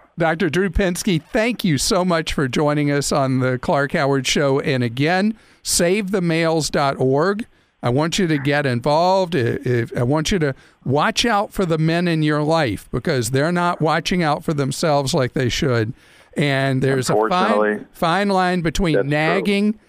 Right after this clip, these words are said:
Speaker 1: and helping. But generally, if you have to nag to help, go ahead and nag to make that happen, right?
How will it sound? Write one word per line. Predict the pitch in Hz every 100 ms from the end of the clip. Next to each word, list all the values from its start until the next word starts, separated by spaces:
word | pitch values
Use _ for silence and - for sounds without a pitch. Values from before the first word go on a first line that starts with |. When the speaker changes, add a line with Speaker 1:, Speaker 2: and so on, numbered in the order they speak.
| _ _ _
Speaker 1:
and | 175 156 143 135 139
helping. | - 226 208 - 160 131 143 - - _ _
But | 139 143 139 - -
generally, | 120 185 202 202 185 165
if | 139
you | 151
have | 131 175 170
to | 196
nag | 135 151 170 190 180
to |
help, | 131 220 208 226 - _ _ -
go | 151 165
ahead | 175 185 165
and | 160 147
nag | 151 147 151 147
to | 147
make | 139 139
that | - 139 131
happen, | 160 117 - 98
right? | 107 127 147 208